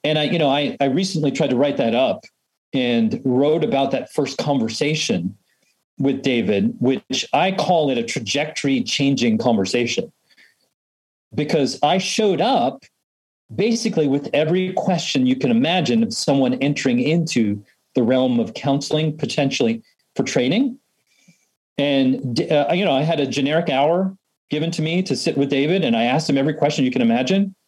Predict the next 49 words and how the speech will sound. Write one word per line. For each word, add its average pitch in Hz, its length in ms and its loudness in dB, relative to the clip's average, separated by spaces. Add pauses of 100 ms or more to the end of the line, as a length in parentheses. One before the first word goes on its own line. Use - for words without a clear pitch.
(200)
First 175 240 2
time 190 160 0
I 175 40 2
saw 180 160 2
the 175 100 0
two 190 140 -2
trees 208 480 0 (360)
model 202 500 0 (340)
was 143 200 0
David 151 280 0
drawing 156 260 0
it 147 80 -2
out 175 180 2
on 175 60 2
a - 40 -4
piece 180 180 -2
of 147 80 -4
paper 156 240 0
for 185 140 0
me. 240 300 0 (640)
Um, 113 460 0 (100)
at 135 120 0
the 147 180 -2
end 196 200 2
of 185 140 0
that 185 220 0
hour, 147 640 0 (580)
I, 147 280 2
I 139 180 0
was 147 140 -2
squirming 180 520 0
around, 170 500 2
knowing 160 220 0
my 160 100 0
time 165 260 0
was 156 160 2
up, 180 340 0
and 147 140 0
a 135 220 0 (160)
classic 190 520 -2
David, 160 340 0
he 131 120 -2
said, 123 420 -2 (1040)
"You 156 80 -2
know, 190 100 4
I'm 180 180 2
enjoying 170 280 2
the 127 60 0
conversation. 123 720 -2